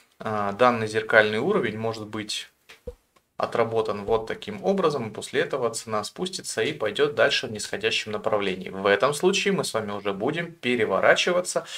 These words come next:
и открывать сделку в шорт, и закрывать лонги.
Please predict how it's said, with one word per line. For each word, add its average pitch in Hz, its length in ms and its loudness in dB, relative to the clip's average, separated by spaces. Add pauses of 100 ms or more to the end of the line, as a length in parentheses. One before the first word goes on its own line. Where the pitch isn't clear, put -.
(220)
и 147 140 2
открывать 113 640 4
сделку 110 520 -2
в - 100 -12
шорт, - 420 -2
и 101 60 -14
закрывать 101 480 -2 (100)
лонги. 95 420 -6